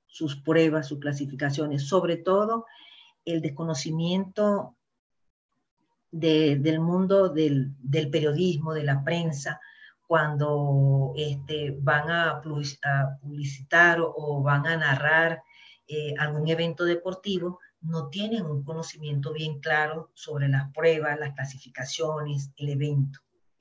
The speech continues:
Dificultades económicas, como las había nombrado anteriormente, y por eso fue que traje esto a contexto. Eh,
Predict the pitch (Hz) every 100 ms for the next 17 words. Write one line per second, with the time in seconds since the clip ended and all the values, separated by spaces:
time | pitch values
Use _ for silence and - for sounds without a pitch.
0 | _ _ - - - - 180 185 180 170
1 | 170 165 202 220 165 170 208 220 214 -
2 | 165 147 147 143 151 143 147 156 170 175
3 | 165 165 160 160 147 147 160 170 151 135
4 | 143 156 175 175 - - 139 139 139 139
5 | 143 - 151 143 156 147 135 - _ _
6 | 165 143 143 147 151 143 151 143 147 143
7 | 139 190 - - 247 262 _ _ - -
8 | - - - 156 147 131 117